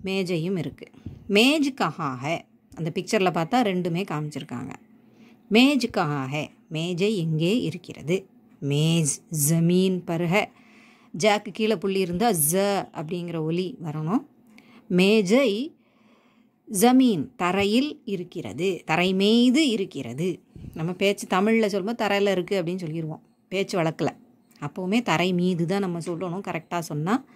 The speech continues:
மேஜ் ஜமீன் பர் ஹை, மேஜை தரையின் மீது இருக்கிறது.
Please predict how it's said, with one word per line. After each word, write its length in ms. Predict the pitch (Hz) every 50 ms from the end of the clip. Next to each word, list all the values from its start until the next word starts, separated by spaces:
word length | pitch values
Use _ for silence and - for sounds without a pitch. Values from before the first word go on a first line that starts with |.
| - - - - - - - - -
மேஜ் 600 | - 196 202 214 226 240 262 277 254 262 196 156 190
ஜமீன் 460 | 185 185 196 208 214 233 254 269 254
பர் 240 | - 151 127 127 117
ஹை, 340 | 117 139 156 156 - 185 _ _ _ _ _ _ _
மேஜை 680 | - 143 143 147 160 156 147 170 175 196 247 294 359 - - _ _ _ _
தரையின் 400 | - 147 135 147 156 165 160 156
மீது 480 | 160 160 160 160 156 147 180 226 277 -
இருக்கிறது. 600 | - 170 170 160 - - 160 - - 147 190 -